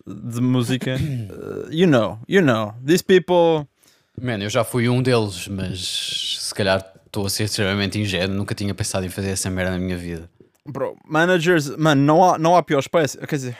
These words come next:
Speaker 1: ok. Ui.
Speaker 2: Depende.
Speaker 1: What am I doing? <laughs> What am
Speaker 2: Depende.
Speaker 1: I doing?
Speaker 2: Estás
Speaker 1: Mas,
Speaker 2: a,
Speaker 1: bro,
Speaker 2: estás
Speaker 1: os
Speaker 2: a
Speaker 1: managers, esse é que é o vosso trabalho, portanto, I respect it, mas you goddamn.
Speaker 2: Yeah, o trabalho do manager é, é fedido porque tens de ser mesmo um filho da puta.
Speaker 1: Tens de ser mesmo filho da puta, yeah, yeah,
Speaker 2: Yeah.
Speaker 1: yeah, yeah.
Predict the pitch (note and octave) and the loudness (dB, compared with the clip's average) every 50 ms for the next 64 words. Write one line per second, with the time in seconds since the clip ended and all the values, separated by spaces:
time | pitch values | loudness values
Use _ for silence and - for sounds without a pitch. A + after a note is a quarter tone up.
0 | - - _ - B2+ A#2 A#2 A2+ - _ _ _ _ _ _ - - D#3+ E3+ F3+ | -16 -20 _ -10 -8 -8 -10 -10 -16 _ _ _ _ _ _ -12 -6 -2 0 2
1 | F3+ D#3 C3 - - - _ _ - - - _ _ _ _ _ _ _ - - | 2 2 0 -2 -6 -20 _ _ -20 -20 -20 _ _ _ _ _ _ _ -16 -8
2 | - B2 C3 C3+ F#3+ F#3 F#3 F3 D#3+ C3+ D3 F3 F#3 F#3 F3+ E3+ D#3+ D#3+ - - | -2 2 2 4 4 4 4 2 2 2 4 4 6 6 6 6 4 2 -2 -4
3 | - G3 - - - A#3+ G3 - - B3 A#3 - - C4+ - - - G#3+ - A#2 | -4 -4 -2 2 2 2 4 6 6 4 6 8 8 6 6 6 4 4 4 2
4 | - - A3 A#3+ A#3 - - - - _ - G#3+ A#3 B3 A#3 G#3 - F#3 F#3+ F#3+ | 0 0 4 4 4 4 2 -2 -6 _ -12 -18 -14 -14 -10 -4 0 2 2 6
5 | F#3+ A#3+ A#3+ A3 F3 D#3 G3+ A#3 A3+ G#3+ E3 D3+ D#3 C#3+ - - - - D#3+ D3+ | 8 8 8 8 8 6 6 6 6 4 4 2 0 -2 -2 -6 -16 -18 -20 -20
6 | _ - - - - - - - G3+ G3 - - G#3 - B3 A#3 - G#3 F3 D#3 | _ -18 -18 -16 -16 -16 -12 -6 -4 -2 0 0 0 0 2 2 4 4 6 4
7 | D#3 C3+ - D3 C3 B2 A2+ A#2 A2+ - D3 D3 C#3 - C#3+ - - D3 D#3+ E3 | 4 0 0 -2 0 0 0 -2 -2 -2 -4 -4 -4 -6 -10 -6 0 2 4 4
8 | D3+ D3+ - - - B2+ A2 A2 - - A2 - - C3 C3 B2 - C3 B2 A#2+ | 4 4 2 0 -2 -6 -6 -6 -6 -12 -14 -10 -6 -6 -6 -6 -6 -6 -8 -8
9 | A#2+ A#2+ A#2 D#3+ E3 E3 D3 C3+ F3 F3+ D#3+ C3 A#2 B2 D3 D#3 - F#3+ F3 D#3+ | -6 -2 0 2 2 2 2 0 0 2 2 2 2 2 2 0 0 0 4 4
10 | D3+ C#3+ B2+ C3 B2 A#2 A2+ G#2+ G#2+ G#2 G2 A2 G#2+ G2+ F#2+ F#2 F2+ F2 E2 - | 4 4 4 2 0 2 2 0 0 -2 -2 -2 0 0 2 2 2 0 -2 -4
11 | D2+ F2+ - - G2+ G2+ F2 - - - - G2 F2+ - - G2+ F#2 F2+ F2+ F2 | -6 -10 -10 -8 -8 -8 -8 -8 -10 -8 -6 -6 -4 -4 -4 -4 -2 -2 -4 -4
12 | F2 F2 - - F#2+ E2+ F#2 - - F2 E2 - - - E3 E3+ - - E3+ F3 | -6 -6 -8 -8 -8 -6 -6 -8 -8 -10 -14 -12 -6 0 0 2 4 4 4 4
13 | E3 C3 D3 D3+ D3+ - - D#3 C3+ - B2+ C3 B2+ B2+ B2 A#2 A2 F#2+ F#2 E2+ | 4 4 4 2 2 4 4 2 2 4 2 2 4 2 2 0 -2 -2 -2 -2
14 | D2 D2+ E2+ C#2 A#1 - - | -2 -4 -6 -8 -10 -14 -16